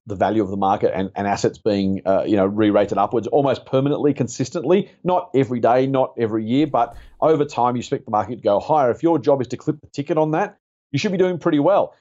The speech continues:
You've got more money being thrown at it with superannuation, so the sheer dollar value of what you're investing, everything should be going in the right direction with a couple of, a couple of asterisks. First is the very fragmented industry, funds management and money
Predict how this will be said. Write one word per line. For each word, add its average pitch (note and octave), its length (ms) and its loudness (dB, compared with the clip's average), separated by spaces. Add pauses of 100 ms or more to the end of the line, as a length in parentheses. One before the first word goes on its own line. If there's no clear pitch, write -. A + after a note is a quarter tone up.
(120)
You've B2+ 100 -2
got C3+ 100 -2
more C3 100 0
money C3 220 0
being C3+ 180 2
thrown B2+ 300 -2
at C3 60 2
it C3+ 100 2
with A2+ 100 -6
superannuation, B2 600 -2
so A#2+ 80 -6
the - 40 0
sheer C#3 160 -6
dollar A2+ 400 0
value C#3+ 340 2
of B2+ 60 -2
what B2+ 160 -2
you're B2 180 0
investing, B2 460 0 (320)
everything A3+ 380 2
should E3 320 -2
be C#3 360 2 (240)
going D3 280 2
in C#3 80 -2
the B2+ 80 0
right A#2+ 180 0
direction A2 340 -2
with A#2 100 2
a A#2 40 -2
couple D#3 500 0
of, B2 240 -2 (120)
a G#2+ 80 -4
couple D#3 200 -2
of A2+ 60 2
asterisks. - 540 -4 (320)
First E3+ 300 2
is C3 180 2
the A#2+ 120 -8
very A#2+ 200 0
fragmented A#2+ 560 -2
industry, A2 280 -4
funds A2 320 -2
management G#2+ 460 0
and G#2+ 140 -4
money A#2 360 0